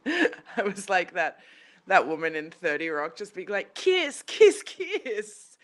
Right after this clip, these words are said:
They were kissing, right? Yeah, I know that you th-, you would think that they were also,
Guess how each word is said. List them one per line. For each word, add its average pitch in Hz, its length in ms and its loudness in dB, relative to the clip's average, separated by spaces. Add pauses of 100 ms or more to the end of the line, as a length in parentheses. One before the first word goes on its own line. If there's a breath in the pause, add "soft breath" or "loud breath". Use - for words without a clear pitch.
(280 loud breath)
They 320 120 -2
were 349 80 0
kissing, 320 400 -4
right? 226 460 0 (380)
Yeah, 147 380 -6 (140)
I 262 80 2
know 262 180 -2
that 240 180 -6
you 170 120 -14
th-, - 200 -20
you 170 180 -12
would 147 180 -10
think 143 160 -10
that 139 120 -12
they 139 140 0
were 143 240 -4
also, 139 480 -6